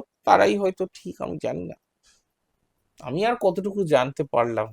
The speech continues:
এই এতগুলো বছরে, আমি আর কতটুকু জানতে পারলাম, কতটুকু শিখতে পারলাম।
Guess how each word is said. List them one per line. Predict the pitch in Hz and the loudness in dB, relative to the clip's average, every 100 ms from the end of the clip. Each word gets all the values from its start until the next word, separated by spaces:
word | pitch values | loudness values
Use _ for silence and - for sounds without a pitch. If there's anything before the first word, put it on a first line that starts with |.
| 113 _ - | -12 _ -12
এই | 117 131 | -6 -2
এতগুলো | 113 - 135 139 143 | -2 -4 -6 -4 -2
বছরে, | 123 120 - 147 147 - _ _ _ _ 131 | -2 -4 -6 -4 -4 -8 _ _ _ _ -10
আমি | 143 175 | -6 -4
আর | 165 | -4
কতটুকু | 156 - 160 160 | -6 -6 -8 -2
জানতে | 147 131 131 | 0 0 -2
পারলাম, | 143 139 139 139 | -2 0 0 -2
কতটুকু | 135 127 - 135 | -4 -8 -8 -8
শিখতে | 131 - - 135 | -8 -12 -12 -10
পারলাম। | - 107 110 120 | -4 -4 -6 -12